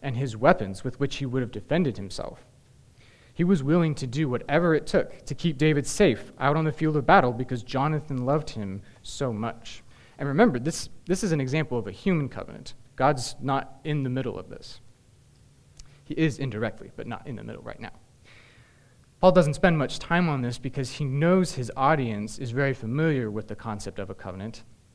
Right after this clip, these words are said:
and how sacred it is. And it doesn't get changed or canceled because it's, because of anything after it's been agreed upon.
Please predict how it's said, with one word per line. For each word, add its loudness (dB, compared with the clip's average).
and -4
how -2
sacred 0
it -10
is. -18
And -2
it -4
doesn't 2
get 2
changed 0
or -6
canceled 0
because -4
it's, -8
because -2
of -2
anything 2
after -2
it's -6
been -8
agreed -4
upon. -12